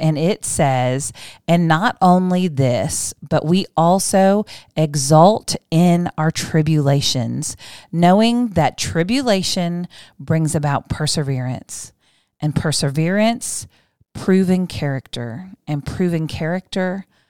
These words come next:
hope." And hope does not disappoint, because the love of Christ has been poured out within our hearts through the Holy Spirit who has been given to us.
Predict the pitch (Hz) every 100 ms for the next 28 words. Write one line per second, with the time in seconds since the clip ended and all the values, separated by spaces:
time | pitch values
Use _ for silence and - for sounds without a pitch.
0 | _ _ - 160 120 - - - - _
1 | _ _ _ 160 147 - 185 202 - -
2 | _ - 165 156 160 165 - 147 151 -
3 | - 160 131 - - - - - - -
4 | 175 160 160 151 156 175 180 - 180 -
5 | - 131 131 - - - - - - 165
6 | 143 151 143 - - 175 190 190 - 139
7 | 131 - 143 - 156 151 160 165 - 127
8 | 123 - - - - - - - 165 170
9 | 175 170 165 151 147 - 135 131 120 -
10 | - 156 165 147 147 139 139 135 127 120
11 | 104 - - 113 160 -